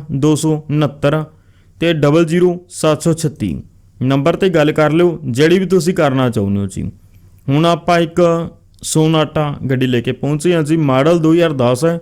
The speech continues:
ਦੋ ਹਜ਼ਾਰ ਛੱਬੀ ਤੱਕਰ ਪਾਸਿੰਗ ਹੈ ਤੇ ਗੱਡੀ ਪੁਸ਼ ਬਟਨ ਸਟਾਰਟ ਹੈ ਜੀ। ਬਟਨ ਤੋਂ ਸਟਾਰਟ ਹੁੰਦੀ ਹੈ, ਬਟਨ ਤੋਂ ਬੰਦ ਹੁੰਦੀ ਹੈ।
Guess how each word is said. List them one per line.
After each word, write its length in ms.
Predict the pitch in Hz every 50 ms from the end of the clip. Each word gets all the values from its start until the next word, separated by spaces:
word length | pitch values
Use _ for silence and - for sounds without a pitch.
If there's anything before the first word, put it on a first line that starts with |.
| - - _ _ _ _ _ _ -
ਦੋ 220 | 127 120 143 156 160
ਹਜ਼ਾਰ 180 | 180 196 196
ਛੱਬੀ 340 | 190 - - 165 151 147 175
ਤੱਕਰ 320 | 156 - 175 - - 156
ਪਾਸਿੰਗ 460 | 147 - - 131 131 131 127 156 170 175
ਹੈ 160 | 175 165 165 - - _ _ _ _ _ _ _ -
ਤੇ 80 | 196
ਗੱਡੀ 300 | 190 165 175 170 170 196
ਪੁਸ਼ 340 | 202 202 - 196 202 196 - 214
ਬਟਨ 480 | 185 180 165 165 165 160 160 156 156
ਸਟਾਰਟ 360 | 151 - - - 139 107 95
ਹੈ 60 | 95 92
ਜੀ। 140 | 98 -
ਬਟਨ 400 | 98 110 117 123 127 156 156 165
ਤੋਂ 100 | 160 185
ਸਟਾਰਟ 340 | 180 - - 170 160 160 165
ਹੁੰਦੀ 280 | 175 160 170 175 180 190
ਹੈ, 60 | 185
ਬਟਨ 320 | 160 156 156 151 160 160
ਤੋਂ 100 | 151 160 151
ਬੰਦ 240 | 123 107 104 98 95
ਹੁੰਦੀ 300 | 92 101 101 95 92 76
ਹੈ। 80 | -